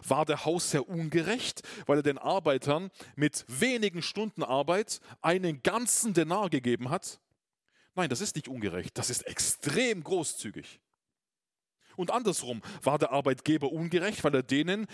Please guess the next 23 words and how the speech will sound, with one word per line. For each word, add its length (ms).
die 240
um 160
sechs 320
Uhr 100
morgens 360
angefangen 380
haben 140
zu 180
arbeiten, 540
einen 300
Denar 340
bezahlt 480
hatte? 320
Nein, 420
das 180
war 180
auch 220
nicht 200
ungerecht. 460
Das 160
war 140
nämlich 240
der 220